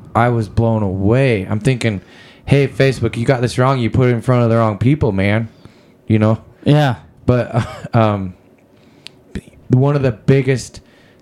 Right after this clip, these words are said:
Speaker 1: themes of all those comments was the fact that we're just doing this for money.
Speaker 2: Yeah.
Speaker 1: You know?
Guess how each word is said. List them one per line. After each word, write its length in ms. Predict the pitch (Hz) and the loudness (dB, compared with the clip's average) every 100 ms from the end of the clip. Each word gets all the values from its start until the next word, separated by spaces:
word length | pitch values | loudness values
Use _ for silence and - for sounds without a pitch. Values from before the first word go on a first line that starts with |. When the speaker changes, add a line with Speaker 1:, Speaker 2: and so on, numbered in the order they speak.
| - | -14
Speaker 1:
themes 420 | - 127 120 104 | -4 -2 0 -2
of 140 | 104 95 | -2 2
all 160 | 113 | 2
those 160 | 110 101 | 2 -2
comments 600 | - 110 113 98 - - | 0 0 0 -4 -8 -6
was 240 | 104 104 95 | -2 0 -2
the 60 | |
fact 300 | 92 107 101 | -2 -2 -2
that 240 | 110 95 - - - - | -4 -6 -8 -20 -20 -6
we're 160 | - 107 | 0 2
just 160 | 95 | 2
doing 200 | - 101 | 0 0
this 140 | 95 90 | 0 -2
for 160 | - | -2
money. 360 | 87 90 82 - - - - _ _ | 0 -2 -2 -10 -18 -20 -20 _ _
Speaker 2:
Yeah. 260 | 156 156 120 - _ - _ _ - | 2 2 -2 -10 _ -20 _ _ -2
Speaker 1:
You 100 | 117 | 0
know? 140 | 98 | 0